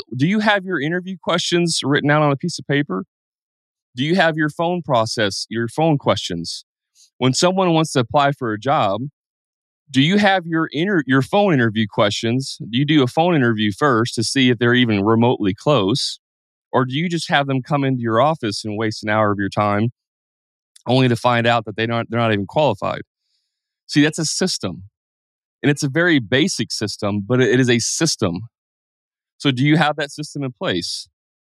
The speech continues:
I did. I had two different sets of questions. I had my phone interview questions, and then I had my in-person interview questions, depending on if they made it to that level. The first level was a phone interview. The second level was an in-person interview,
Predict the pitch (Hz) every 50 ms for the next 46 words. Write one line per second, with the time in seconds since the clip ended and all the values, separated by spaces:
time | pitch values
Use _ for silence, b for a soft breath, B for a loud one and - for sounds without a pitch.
0 | _ _ _ _ - 104 127 190 185 147 120 127 156 190 - _ _ _ - 127
1 | 156 - 160 143 139 - - 190 196 170 180 175 - 165 - - - 151 151 -
2 | - 143 - 175 165 - - - 117 101 90 104 104 107 123 113 113 104 101 98
3 | 98 101 - - 113 117 131 143 147 156 160 151 165 170 165 - 190 170 185 -
4 | - 190 190 190 180 175 - 104 113 117 117 117 123 127 117 113 113 113 110 -
5 | - 127 131 123 - - 143 147 147 - 123 101 101 98 92 90 95 95 - -
6 | 107 101 95 - - 104 104 90 - - _ _ _ _ _ _ _ - 113 113
7 | - 135 131 127 120 117 117 113 110 107 - 120 110 107 107 104 107 110 110 101
8 | 87 - - 101 101 87 67 110 139 156 113 95 - - 107 _ _ _ _ _
9 | _ _ _ _ _ _ _ _ - 107 104 - - 151 180 - - 117 110 110
10 | 110 107 107 117 120 131 123 - 151 170 196 160 110 90 90 85 87 78 - -
11 | - _ _ _ _ _ _ _ - - 123 - 147 151 - 180 120 120 117 113
12 | 117 120 120 117 123 123 127 104 120 135 131 - 160 170 165 - 131 110 101 98
13 | 92 85 87 87 73 -